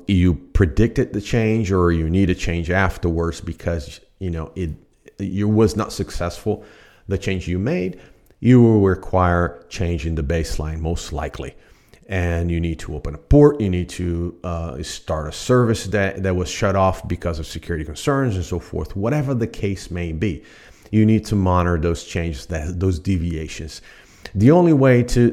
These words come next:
to make this happen in a, in a matter that is, is governed is to leverage your standard exception processes.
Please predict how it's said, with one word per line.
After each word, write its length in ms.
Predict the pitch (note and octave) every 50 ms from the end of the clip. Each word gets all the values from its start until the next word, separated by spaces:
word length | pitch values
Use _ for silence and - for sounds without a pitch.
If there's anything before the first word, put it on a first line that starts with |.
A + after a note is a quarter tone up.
| -
to 120 | - - A2
make 360 | G#2+ G#2+ G2+ G2+ G2 - D#2
this 240 | D#2+ F#2+ F#2 F2+ -
happen 680 | - - - G#2 G#2+ G#2+ F#2+ - - F#2 F2 E2 - - - - - - _
in 340 | - G#2 G2 F#2+ G2 G2 G2 G2
a, 560 | F#2 F2 F2+ F2 - - - F2+ F#2+ F#2+ - -
in 180 | F#2+ F#2+ F#2
a 80 | F#2 F2
matter 440 | F2+ F2+ F#2 G2 G2 G2+ F#2 F#2+ F#2
that 160 | F2+ F2+ F2
is, 200 | F2 D#2 - -
is 240 | - F2 D#2+ D2+ E2
governed 560 | D#2 G#2 G2+ G2+ F#2+ G2 G#2+ G#2+ G2 - - - - - - - -
is 260 | - B2 B2 A#2+ - -
to 160 | - A#2+ G#2
leverage 480 | G2 G2 F#2+ F#2+ F#2+ F2+ F#2+ F2 - -
your 440 | F2 F2+ F2+ F2 F2 F2 F2 - F2+
standard 540 | - - - - - F#2 F2+ F#2 F#2 F#2 F2+
exception 500 | F2 - - - D2+ - - - - C#2+
processes. 760 | - - - D2+ D2+ - - - C2 - - - - - -